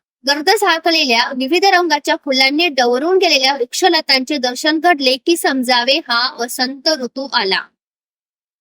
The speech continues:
वसंत ऋतूची सुरुवात फाल्गुनात होते. चैत्रामध्ये वसंत ऋतू ऐन भरात आलेला असतो. त्यातही पिंपळाची पालवी डोळ्यांचे पारणे फेडून टाकते.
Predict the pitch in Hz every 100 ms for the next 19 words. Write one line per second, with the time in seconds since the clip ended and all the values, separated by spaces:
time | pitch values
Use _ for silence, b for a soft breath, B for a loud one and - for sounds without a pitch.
0 | _ _ _ _ 240 269 370 359 453 403
1 | 381 381 381 403 392 262 254 - - 254
2 | 247 262 311 320 320 359 294 240 233 -
3 | _ _ 294 269 269 339 339 349 359 277
4 | - 320 311 349 302 285 349 - 320 330
5 | 349 302 254 254 247 226 226 240 233 285
6 | - 233 - _ _ - 285 330 339 330
7 | 349 _ _ _ 277 269 302 311 311 392
8 | - 285 233 240 269 240 247 269 349 349
9 | - 233 226 254 381 311 233 247 247 240
10 | _